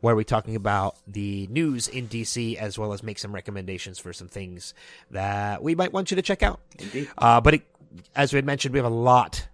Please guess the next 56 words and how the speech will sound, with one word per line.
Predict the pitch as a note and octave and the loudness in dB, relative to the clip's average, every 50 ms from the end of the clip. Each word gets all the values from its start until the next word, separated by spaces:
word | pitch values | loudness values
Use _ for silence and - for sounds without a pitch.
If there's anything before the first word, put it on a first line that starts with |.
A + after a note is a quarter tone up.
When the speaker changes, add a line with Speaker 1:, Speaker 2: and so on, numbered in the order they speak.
| _ _ _ - | _ _ _ -8
Speaker 1:
in | A#2 A#2 | -6 -4
the | A2+ G#2+ | -4 -2
news | G#2+ A2 G#2+ G#2 G2 F#2 - - - - | 0 0 0 0 -2 -4 -6 -10 -12 -12
this | G2+ G2+ - - | -10 -10 -8 -8
week. | G2 F#2 - - - - - - _ - _ _ - - - - - - - - - _ - | -8 -10 -10 -12 -16 -20 -20 -20 _ -20 _ _ -20 -20 -20 -20 -20 -20 -20 -20 -20 _ -6
So | - - A2+ G#2 G#2 G2+ F#2+ G2+ - | -4 0 2 2 2 2 0 0 0
I | A2 A2+ | 0 0
don't | A2+ A2 | 0 2
know | G#2+ G#2+ G#2 G#2 G2+ G2+ | 2 2 2 2 2 2
which | G2+ G2+ G#2+ C3 - - | 0 0 -2 -2 -2 -2
one | A#2+ A#2+ A#2 | -2 -2 -2
of | A2 G#2 | 0 0
us | G#2 G#2 G2+ - - - - _ - | -2 -2 0 -2 -4 -4 -6 _ -10
wants | - G#2 G#2 G2+ - - G2+ | -8 -6 -4 -4 -4 -4 -4
it. | F#2 | -2
We're | G#2+ C3 | -2 0
saving | C3 - G3+ G#3 A3 G#3 F#3+ E3+ | 2 6 6 6 6 4 4 6
the | D#3+ D3+ | 6 6
one | C#3 C#3+ D3 C#3+ | 6 4 2 2
for | C3+ - C3 B2 | 2 0 0 2
last. | A#2 A#2 A2 G2 F2+ D#2+ - - - - - | 2 2 2 0 0 -2 -4 -6 -6 -6 -6
I | - A2 | -6 -2
know | G#2 A2 G2+ F#2+ F2 | 0 0 0 0 -2
that. | F2 D#2+ C#2 - - - | -4 -8 -10 -10 -4 2
Speaker 2:
Yeah. | - C#3 G2+ F#2 G#2+ | 6 6 6 6 4
Why | B2+ D3 E3 | 4 4 4
don't, | G3 G#3+ - - | 4 2 -2 -2
why | D3+ D#3+ F#3 | 0 2 2
don't | G3+ - - - | 2 2 0 -2
you | D#3 D#3+ E3 D#3+ | -4 -4 -6 -4
go | D3 - D3+ D#3 | 0 2 2 2
through? | D3 D3+ - D3 D3+ C3+ | 2 0 -2 0 0 2
I | B2 | 2
think | C3 D3 C3 C#3+ | 0 -2 0 2
you | C#3+ | 2
had | C3 G#2 | 2 2
three | - - C3 C#3 C#3 | 0 0 0 0 0
pieces, | C#3 D3+ C#3+ C#3 - D3 B2+ B2 | 0 0 -2 0 0 0 0 0
and | B2 G#2+ B2 | 0 0 0
I | B2 | 0
think | - C3 A2+ A#2 | -2 -2 -2 0
I | A2+ | 2
had | A#2 A#2+ A2 G2+ | 2 2 2 0
four | - - C3 C3 B2+ | -2 -2 -2 -2 -2
p-, | - - - - - _ _ | -2 -6 -20 -20 -20 _ _
quick | - - - - - - - | -10 -4 -2 -2 -2 -2 -2
pieces, | - C3 B2 - - B2 A2+ - | -2 -2 0 2 2 2 2 2
and | B2+ G#2 G#2 | 2 2 2
then | G#2 G2 | 0 0
we'll | G2 F#2+ F#2+ | 0 0 0
have | G#2 G2 F#2+ F2+ F#2 | 0 0 0 0 -2
our | E2+ F2+ F2 | -4 -4 -4
big | F2+ F#2 F#2+ F2 | -4 -4 -4 -4
one | F2+ F2 | -4 -8
to | D#2+ D#2 | -8 -8
discuss. | D#2+ - - - - - - - - - | -8 -8 -8 -8 -8 -8 -8 -8 -10 -10